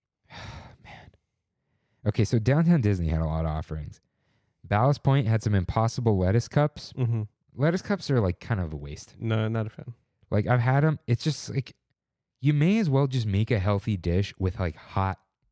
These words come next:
Speaker 1: kale or spinach
Speaker 2: Mm-hmm.
Speaker 1: rather than sticking something in lettuce.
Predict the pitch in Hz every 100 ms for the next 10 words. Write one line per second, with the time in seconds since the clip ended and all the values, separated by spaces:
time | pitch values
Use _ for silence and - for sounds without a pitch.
0 | _ - 117 101 101 95 78 - 90 101
1 | 110 - - 135 117 110 120 135 135 113
2 | - 120 120 98 98 90 78 76 67 -